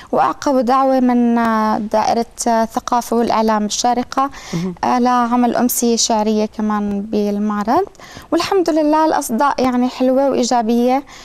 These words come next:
Speaker 1: في إقبال جيد يعني من القراء والأدباء على الديوان.
Speaker 2: شو أحلى
Speaker 1: الحمد لله.
Speaker 2: تعليق مثلا إجالك أو، آه، ردود فعل على ال-، على هذا الديوان؟
Speaker 1: آه، كتير
Speaker 2: كونه أول
Speaker 1: بحب
Speaker 2: ديوان.
Speaker 1: لما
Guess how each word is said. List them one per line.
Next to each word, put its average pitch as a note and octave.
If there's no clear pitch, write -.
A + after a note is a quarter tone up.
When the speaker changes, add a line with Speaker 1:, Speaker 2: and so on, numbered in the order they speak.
Speaker 1:
في -
إقبال B3
جيد A#3+
يعني A#3
من A#3
القراء A#3
والأدباء A3+
على G#3+
الديوان. G#3
Speaker 2:
شو -
أحلى G#3
Speaker 1:
الحمد -
لله. -
Speaker 2:
تعليق F#3
مثلا C#3+
إجالك C#3
أو، C#3
آه، A#2+
ردود D3
فعل B2
على A#2+
ال-، A#2+
على A#2+
هذا B2
الديوان؟ A#2+
Speaker 1:
آه، C4
كتير F4
Speaker 2:
كونه -
أول G4
Speaker 1:
بحب D4+
Speaker 2:
ديوان. B3
Speaker 1:
لما B3+